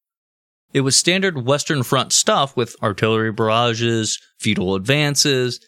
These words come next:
and deadly counterattacks. The papers in London, and everyone's favorite gas bag, Winston Churchill, began to wonder just what the fuck was going on. They wanted results. Luckily,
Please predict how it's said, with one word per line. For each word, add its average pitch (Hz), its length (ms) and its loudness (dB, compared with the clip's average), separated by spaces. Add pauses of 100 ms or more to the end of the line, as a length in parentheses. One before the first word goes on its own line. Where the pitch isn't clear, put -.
(140)
and 117 100 0
deadly 110 300 2
counterattacks. 120 880 -2 (840)
The 143 80 0
papers 185 400 -2
in 180 160 0
London, 107 420 -2 (140)
and 110 200 -2
everyone's 120 600 0
favorite 156 640 -2
gas 127 320 0
bag, 107 320 0
Winston 113 420 0
Churchill, 120 640 0 (340)
began 208 300 0
to 233 80 0
wonder 196 300 0
just 170 260 -4
what 220 140 -2
the 123 100 -2
fuck - 420 -4
was 120 160 -2
going 120 300 0
on. 104 320 -2 (560)
They 175 140 4
wanted 208 320 0
results. 120 880 0 (800)
Luckily, 123 580 0